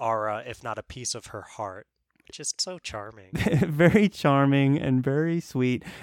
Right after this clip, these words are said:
Speaker 2: And also, like, I think Nona would rather have you chop her, you know,
Speaker 1: Yes.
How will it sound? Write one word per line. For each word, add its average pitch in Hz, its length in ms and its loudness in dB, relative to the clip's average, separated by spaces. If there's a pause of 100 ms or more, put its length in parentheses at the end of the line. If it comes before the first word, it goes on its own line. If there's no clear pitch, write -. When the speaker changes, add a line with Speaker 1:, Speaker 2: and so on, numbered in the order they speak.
(160)
Speaker 2:
And 127 320 6
also, 135 600 6
like, 117 480 0 (240)
I 127 140 2
think 135 360 0
Nona 123 300 2
would 120 160 2
rather 117 300 0
have 113 260 -4
you 107 180 -4
chop 104 440 -8
her, 101 340 -10 (320)
you 139 100 0
know, 101 300 0 (180)
Speaker 1:
Yes. 101 420 -6